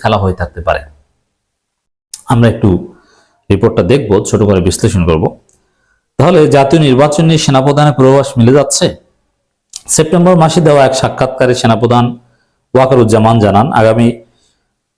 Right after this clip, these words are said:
আঠারো মাসের মধ্যে নির্বাচন নিশ্চিত করতে সরকারকে তিনি সমর্থন দেবেন। তার এই বক্তব্যের পর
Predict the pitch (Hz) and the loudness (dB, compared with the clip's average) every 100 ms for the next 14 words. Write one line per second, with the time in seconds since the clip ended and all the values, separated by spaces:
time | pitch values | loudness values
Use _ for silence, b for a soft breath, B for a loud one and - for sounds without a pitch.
0 | _ _ _ _ _ _ 139 160 185 185 | _ _ _ _ _ _ 0 2 4 2
1 | 151 180 147 120 120 151 160 - - 123 | 2 2 2 2 2 2 2 -2 -2 2
2 | 117 127 131 127 120 120 - 117 131 120 | 2 2 0 0 0 0 -2 -2 -2 0
3 | 131 143 - 127 107 120 117 110 110 - | 0 0 -2 -4 -2 0 0 0 0 0
4 | 117 110 - 104 98 92 85 _ _ _ | 0 0 0 0 2 -2 -4 _ _ _
5 | _ _ - 123 117 120 120 135 139 131 | _ _ -2 0 2 0 0 0 0 0